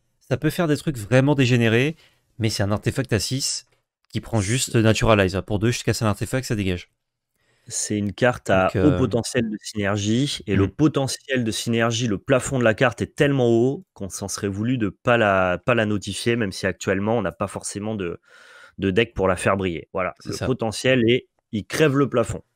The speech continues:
Speaker 2: Voilà.
Speaker 1: Hmm. Voilà, les, les, en fait, les decks dans lesquels on pourrait la mettre, c'est un peu junk, un peu, euh, win more, genre bon, ben, on aurait pu gagner plus facilement, mais on essaye de faire ça, euh, pour faire des trucs démesurés. Par contre, suivant comment le format évolue, ou suivant ce que les gens trouvent, faites confiance, hein, vous êtes, euh,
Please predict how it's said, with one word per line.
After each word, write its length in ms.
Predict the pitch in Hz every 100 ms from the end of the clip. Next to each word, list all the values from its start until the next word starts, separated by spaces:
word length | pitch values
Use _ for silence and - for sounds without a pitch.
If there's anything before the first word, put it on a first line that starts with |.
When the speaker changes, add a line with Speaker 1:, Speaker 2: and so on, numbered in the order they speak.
| _
Speaker 2:
Voilà. 180 | - 113
Speaker 1:
Hmm. 40 | 95 _ _
Voilà, 180 | 120 98
les, 140 | 107 131
les, 100 | 120
en 80 |
fait, 160 | 120 147
les 80 | 120
decks 160 | 139
dans 80 | 123
lesquels 180 | 107 127
on 40 |
pourrait 180 | 107 110
la 100 | 101
mettre, 220 | 110 147
c'est 80 | -
un 100 | 98
peu 140 | 95 101
junk, 400 | 113 120 - -
un 80 | 110
peu, 560 | - 117 104 95 92 92
euh, 20 |
win 240 | 92 104
more, 300 | 101 110 113
genre 160 | 98 90
bon, 160 | 104
ben, 120 | 95 85
on 80 | 95
aurait 120 | 95
pu 120 | -
gagner 320 | 101 98 110
plus 160 | 107 107
facilement, 480 | 110 - 98 104 113
mais 100 | 95
on 100 | 90
essaye 220 | 92 113
de 100 | 98
faire 160 | 98 95
ça, 240 | 117 - _ _ _ _ _ _ -
euh, 60 | -
pour 160 | 98
faire 80 | 98
des 60 | 92
trucs 160 | 104
démesurés. 600 | 101 98 92 95 101 - - _ _ _ _
Par 160 | - -
contre, 160 | 143 135
suivant 260 | 120 117
comment 200 | 117 113
le 40 | 104
format 240 | 113 110
évolue, 480 | 104 104 113 135 139
ou 100 | 117
suivant 240 | - 110
ce 60 | 104
que 80 | 98
les 80 |
gens 180 | 98 113
trouvent, 320 | 107 135 127
faites 160 | - -
confiance, 480 | - 92 123 123 -
hein, 120 | 104
vous 160 | 95 98
êtes, 160 | -
euh, 80 | 107